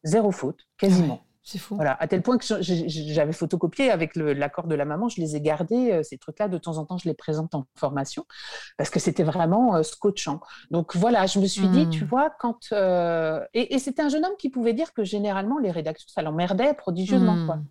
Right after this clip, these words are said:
Speaker 1: tu vois. Et je me suis dit, bah, quand on va mobiliser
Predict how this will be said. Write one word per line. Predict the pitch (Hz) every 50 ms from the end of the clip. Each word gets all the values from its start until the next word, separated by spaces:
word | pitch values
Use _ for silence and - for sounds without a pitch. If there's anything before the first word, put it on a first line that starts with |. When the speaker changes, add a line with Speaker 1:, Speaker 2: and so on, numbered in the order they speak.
| _
Speaker 1:
tu | _ _ -
vois. | - - - - - - - - - - - -
Et | 180
je | 160 208
me | 208
suis | 214 - - 254
dit, | 240 285
bah, | 226 196 180 190
quand | - - - 359 381 381 - - -
on | 302 269
va | 240 262 262 247
mobiliser | 220 208 208 220 220 208 240 254 247 262 254 240 208 - 240 226 214 -